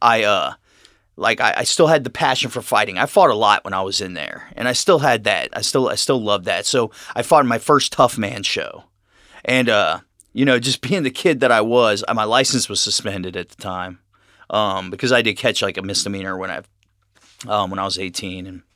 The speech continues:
uh, they, um, so I went up to Dayton, Ohio, and fought in the Hare Arena in the Tough Man show.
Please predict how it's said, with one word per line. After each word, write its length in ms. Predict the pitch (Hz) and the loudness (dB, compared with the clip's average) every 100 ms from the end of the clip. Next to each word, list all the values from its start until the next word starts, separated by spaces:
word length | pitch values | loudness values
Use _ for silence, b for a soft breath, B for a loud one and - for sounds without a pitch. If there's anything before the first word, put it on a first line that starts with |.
| b b b b b | b b b b b
uh, 440 | - 117 107 98 73 - _ _ _ | 2 4 4 2 -2 -10 _ _ _
they, 220 | - 123 131 | 2 4 6
um, 380 | 113 117 101 | 4 2 0
so 100 | - | 0
I 60 | 120 | 0
went 160 | 120 120 | 0 -2
up 60 | |
to 80 | 101 | -6
Dayton, 320 | 95 120 104 | 0 0 0
Ohio, 500 | 113 101 107 104 101 | -4 2 2 4 0
and 100 | 95 | -2
fought 200 | 104 98 | -2 -2
in 40 | 98 | -2
the 60 | |
Hare 220 | 95 107 101 | -6 -4 -4
Arena 300 | 98 98 95 | -4 -4 -6
in 80 | |
the 60 | 101 | -8
Tough 260 | - 90 64 | -6 -6 -6
Man 240 | 64 50 | -12 -10
show. 380 | - 73 73 | -8 -8 -8